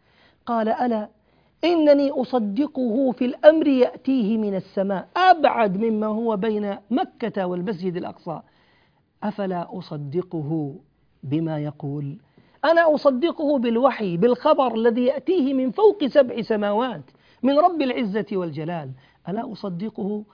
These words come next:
بأنه قد انتقل في ليلة من مكة إلى المسجد الأقصى؟" فسمي ولقب بالصديق رضي الله عنه وأرضاه. خلة الصدق من أجمل الخلال وأروعها،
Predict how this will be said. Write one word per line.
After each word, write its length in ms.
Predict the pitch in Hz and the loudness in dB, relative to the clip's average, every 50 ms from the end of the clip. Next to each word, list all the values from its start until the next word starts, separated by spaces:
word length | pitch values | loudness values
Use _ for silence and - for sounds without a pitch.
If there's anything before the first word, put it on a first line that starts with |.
| _ _ _ - | _ _ _ -6
بأنه 460 | 156 175 - 190 196 196 190 190 196 | -6 -4 -4 -4 -4 -4 -2 -4 -4
قد 220 | - - 190 175 196 | -4 -6 -6 -4 -4
انتقل 600 | 190 185 - - 240 226 - 226 214 202 190 175 | -6 -6 -6 -6 -8 -6 -4 -4 -4 -2 -4 -6
في 220 | - 196 185 190 | -6 -4 -4 -2
ليلة 600 | 202 247 269 254 226 220 202 - 202 175 165 185 220 - _ _ _ _ _ - | -2 -2 -2 0 -2 -2 -2 -4 -8 -8 -10 -12 -16 -18 _ _ _ _ _ 0
من 260 | 208 262 339 302 254 247 | 2 2 2 2 2 0
مكة 440 | 247 240 - - 226 208 - 190 | 0 -2 -4 -4 -4 -4 -4 -4
إلى 200 | - - 175 175 | -4 -4 -4 -6
المسجد 460 | 170 165 165 180 139 131 160 165 147 156 | -6 -6 -6 -8 -6 -6 -6 -6 -6 -6
الأقصى؟" 480 | - 262 - - _ _ - 160 147 - _ _ _ _ _ _ _ _ _ _ _ _ _ _ _ _ _ | -10 -12 -16 -18 _ _ -14 -14 -14 -14 _ _ _ _ _ _ _ _ _ _ _ _ _ _ _ _ _
فسمي 560 | - 151 - 220 226 208 180 170 165 165 160 | -14 -8 -6 -4 -2 -2 -2 -2 -4 -4 -4
ولقب 460 | 156 160 165 190 190 - - 165 156 | -6 -6 -6 -6 -8 -8 -8 -8 -6
بالصديق 720 | 143 151 143 143 - - 156 151 143 135 170 160 - 165 | -6 -8 -10 -10 -12 -10 -10 -8 -6 -6 -6 -6 -6 -8
رضي 340 | 156 151 196 180 165 147 156 | -8 -6 -6 -4 -4 -4 -4
الله 360 | 147 143 143 143 131 139 147 | -6 -8 -8 -10 -10 -10 -10
عنه 240 | 131 151 147 135 143 | -10 -10 -10 -10 -10
وأرضاه. 460 | 139 135 - 139 131 123 147 143 131 - _ _ _ _ _ _ _ - - | -10 -10 -12 -12 -12 -12 -12 -12 -12 -14 _ _ _ _ _ _ _ -8 -4
خلة 360 | - 202 190 190 175 165 156 - 175 | -2 -2 -2 -2 -4 -6 -6 -8 -10
الصدق 460 | 160 - - - 226 185 - - 196 | -14 -12 -10 -10 -10 -10 -8 -6 -6
من 200 | 170 170 165 - - - | -4 -4 -6 -8 -8 -6
أجمل 380 | 285 254 185 202 196 196 180 170 | -6 -4 -4 -6 -6 -6 -6 -8
الخلال 560 | 156 135 - - 156 160 160 151 147 151 151 | -8 -10 -10 -10 -8 -8 -8 -8 -8 -8 -8
وأروعها، 720 | 151 - 180 156 156 156 165 139 151 151 147 156 151 | -10 -10 -10 -10 -8 -8 -6 -6 -6 -8 -8 -8 -10